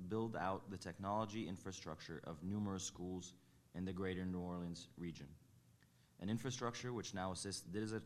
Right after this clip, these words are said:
disadvantaged children to develop skills so desperately needed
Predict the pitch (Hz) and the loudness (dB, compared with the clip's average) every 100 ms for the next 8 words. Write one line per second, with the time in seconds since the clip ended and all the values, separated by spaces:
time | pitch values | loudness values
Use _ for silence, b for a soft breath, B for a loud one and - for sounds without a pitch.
0 | 110 110 110 101 95 98 90 - - 131 | -2 -2 0 -2 0 0 0 -4 -2 0
1 | 131 135 107 95 90 98 95 - 110 107 | 0 -2 -4 -2 0 0 0 -2 0 0
2 | 104 90 85 98 104 - 107 98 90 92 | 0 -2 0 0 -2 -2 0 0 2 2
3 | 85 85 | 2 0